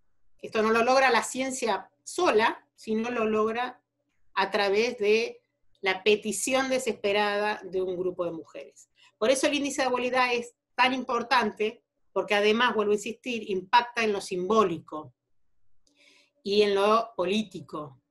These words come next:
¿sí? Porque a partir de ahí es que el Estado ya no puede seguir sosteniendo la desaparición de los niños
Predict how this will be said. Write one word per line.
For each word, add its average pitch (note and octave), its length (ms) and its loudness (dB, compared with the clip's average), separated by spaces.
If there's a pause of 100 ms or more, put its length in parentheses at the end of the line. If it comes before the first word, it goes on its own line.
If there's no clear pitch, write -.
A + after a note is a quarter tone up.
(140)
¿sí? F#3+ 360 -10 (360)
Porque F3 220 -4
a F3 60 -6
partir A#3 440 -2
de B3 100 0
ahí B3+ 480 0 (240)
es G#3+ 180 0
que A#3 440 0 (840)
el G3+ 160 -6
Estado A#3 680 2
ya A#3 160 -2
no A#3 240 -4
puede B3+ 400 0
seguir A3+ 600 -2
sosteniendo G3 640 -4
la F#3 100 -4
desaparición F3 600 -8
de F#3+ 80 -2
los G#3 160 -4
niños G#3 600 -4